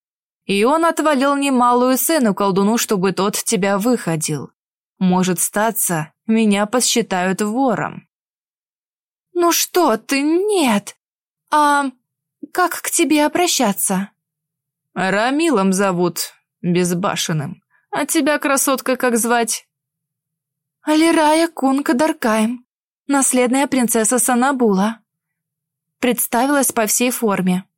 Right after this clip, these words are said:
"А ты знаешь, что отец заплатит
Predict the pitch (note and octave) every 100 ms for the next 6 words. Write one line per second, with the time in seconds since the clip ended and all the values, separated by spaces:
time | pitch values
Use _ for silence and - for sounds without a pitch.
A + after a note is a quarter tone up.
0 | _ _ _ _ - D#4 F4+ E4 G4 A4+
1 | C4 - - _ _ - - B3 B3+ A#3
2 | A3+ - C4 D4 C4 A#3 A3+ A#3 B3 B3+
3 | - -